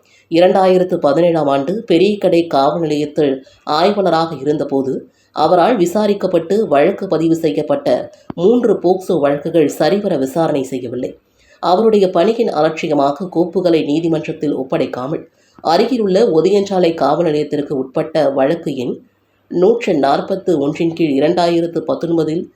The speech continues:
நகை திருட்டு வழக்கின் எஃப் ஐ ஆர் பெரியகடை காவல் நிலைய வழக்காக மாற்றி காட்டியுள்ளார்கள். எனவே ஒரு எஃப் ஐ ஆரை மறைக்க சட்டத்திற்கு புறம்பாக பல்வேறு முறைகேடுகள் நடந்திருக்கிறது.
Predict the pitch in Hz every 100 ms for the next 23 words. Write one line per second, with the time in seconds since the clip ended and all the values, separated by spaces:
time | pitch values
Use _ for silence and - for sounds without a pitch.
0 | _ _ - 160 190 226 208 190 170 143
1 | 147 - 160 143 - _ 165 165 165 220
2 | 202 190 185 - 160 170 196 185 175 -
3 | 143 156 175 165 165 156 135 139 160 143
4 | 185 160 139 139 - - - _ _ 180
5 | 175 180 127 120 127 - - _ _ _
6 | _ _ _ - 202 202 220 302 - _
7 | 185 180 165 165 165 247 226 202 175 143
8 | 151 - 185 220 180 - 202 196 170 156
9 | 147 143 139 170 135 151 151 156 214 202
10 | 147 170 180 175 156 147 131 127 123 120
11 | 202 -